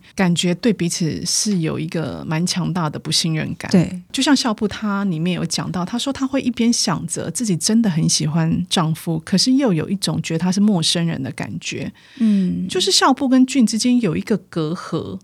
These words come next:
Speaker 1: 那再来就是俊一开始知道孝布被性侵，那个反应我更没办法理解。
Speaker 2: 嗯。
Speaker 1: 你不觉得有点荒谬吗？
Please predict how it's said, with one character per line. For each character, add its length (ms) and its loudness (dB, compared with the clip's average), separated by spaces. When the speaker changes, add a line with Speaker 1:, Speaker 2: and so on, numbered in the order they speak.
Speaker 1:
那 80 0
再 160 2
来 140 6
就 120 4
是 140 4
俊 240 6
一 80 0
开 220 4
始 80 4
知 160 0
道 140 4
孝 180 0
布 100 -2
被 160 2
性 240 2
侵， 200 2
那 80 4
个 100 4
反 340 -2
应 140 2
我 100 0
更 460 0
没 160 2
办 140 4
法 140 0
理 180 -4
解。 320 -4
Speaker 2:
嗯。 400 0
Speaker 1:
你 60 -4
不 80 0
觉 80 4
得 60 8
有 20 8
点 120 6
荒 280 2
谬 260 4
吗？ 380 -6